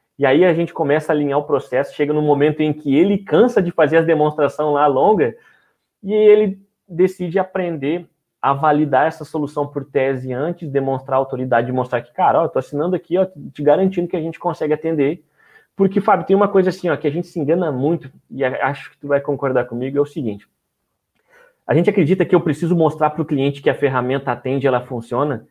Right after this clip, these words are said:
e que ele vai conseguir se adaptar. Mas esquece que, independente se ele comprar o sistema do Fábio, se comprar o sistema do Ricardo ou do Davidson,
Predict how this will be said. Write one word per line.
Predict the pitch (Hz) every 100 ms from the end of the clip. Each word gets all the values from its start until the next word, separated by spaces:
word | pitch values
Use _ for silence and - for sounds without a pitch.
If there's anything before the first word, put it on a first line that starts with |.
| _
e | -
que | 123 143
ele |
vai | 135 135
conseguir | 135 131 135 131
se | 143
adaptar. | 135 131 - 110 104 - _ _ _ _ _
Mas | 147 165 180
esquece | 190 - 156 202 208 165
que, | -
independente | 175 160 190 190 170 151 143 135 -
se | -
ele | 135 131
comprar | 131 113 117
o | 139
sistema | 233 220 208 196
do | 196
Fábio, | - 143 127 131 127 -
se | -
comprar | 135 113 139
o | 165
sistema | 190 214 170
do | 156
Ricardo | 143 135 127 127
ou | 127
do | 120
Davidson, | 117 127 190 160 113